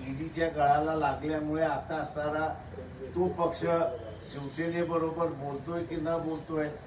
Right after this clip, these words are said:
याचा खुलासा आता शिवसेनेनेच त्या ठिकाणी केला पाहिजे. त्या मोठी जबाबदारी शिवसेनेची आहे या संदर्भातला खुलासा करण्याचा,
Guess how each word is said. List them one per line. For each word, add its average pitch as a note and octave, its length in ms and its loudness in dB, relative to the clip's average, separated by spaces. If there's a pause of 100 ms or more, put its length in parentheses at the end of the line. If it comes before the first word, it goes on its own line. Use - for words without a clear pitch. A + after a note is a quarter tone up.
(300)
याचा C#3 320 0
खुलासा D#3+ 480 0
आता E3 340 -2
शिवसेनेनेच D#3 760 -4
त्या E3 80 -2
ठिकाणी D#3 420 -4
केला D3+ 300 0
पाहिजे. D3+ 420 -2 (3750)
त्या - 240 6
मोठी F3 240 -4
जबाबदारी G#3 580 6
शिवसेनेची F#3 760 -2
आहे C#3+ 280 2 (1000)
या F3 140 4
संदर्भातला E3 680 -2
खुलासा D3 460 0
करण्याचा, A#2 520 -4